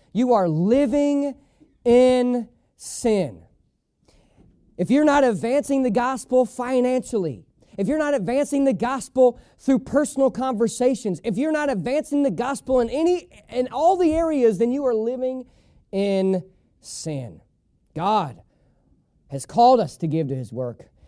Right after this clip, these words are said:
and God has also called us to get up off the pew and into the labor of the work of God. Look at verse nine.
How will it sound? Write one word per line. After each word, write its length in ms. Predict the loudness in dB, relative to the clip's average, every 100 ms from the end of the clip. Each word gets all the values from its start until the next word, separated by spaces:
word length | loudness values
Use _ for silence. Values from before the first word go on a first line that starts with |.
| -14
and 160 | -8 -4
God 220 | -2 -2
has 140 | -4
also 640 | -4 -2 -2 -2 -2 -2
called 280 | -4 -2 -2
us 120 | -2 -4
to 120 | -4
get 320 | 0 -2 -4 _ -12
up 300 | -6 -6 -8 _ _ _ _ 0
off 280 | 2 2
the 120 | 0 -2
pew 500 | -2 -8 -8 -12 -14 _ _
and 200 | -6 -4
into 720 | -2 -2 -2 -2 -4 -4 -6 -14 _ _
the 80 | -8
labor 500 | -4 -4 -4 -6 -10 _
of 100 | -12
the 80 | -8
work 240 | -8 -8
of 60 | -12
God. 300 | -12 -14 -18 _ _ _ _ _ _ -4
Look 140 | 0
at 60 | 0
verse 160 | 0 -4
nine. 240 | -10 -12